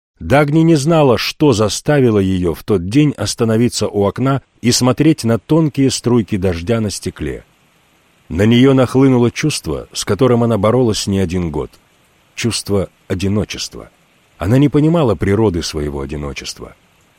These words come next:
Его можно было описать только так: «Это не тот мир, в котором я хотела бы жить». Дагни никогда не позволяла себе признать свое самое страстное желание.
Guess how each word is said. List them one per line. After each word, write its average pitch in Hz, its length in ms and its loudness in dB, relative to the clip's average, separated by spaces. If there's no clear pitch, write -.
Его 104 220 2
можно 131 320 2
было 123 240 2
описать 110 600 -4
только 101 340 -4
так: - 400 -10
«Это 117 240 -2
не 113 160 0
тот 71 320 -6
мир, 98 340 -2
в - 100 -20
котором 78 380 -4
я 85 240 -4
хотела 73 420 -8
бы 65 140 -12
жить». 58 360 -16
Дагни 123 380 0
никогда 139 540 0
не 127 100 2
позволяла 110 580 -2
себе 101 320 -4
признать 113 640 -4
свое 92 340 -4
самое 117 460 -4
страстное 82 600 -8
желание. 64 580 -10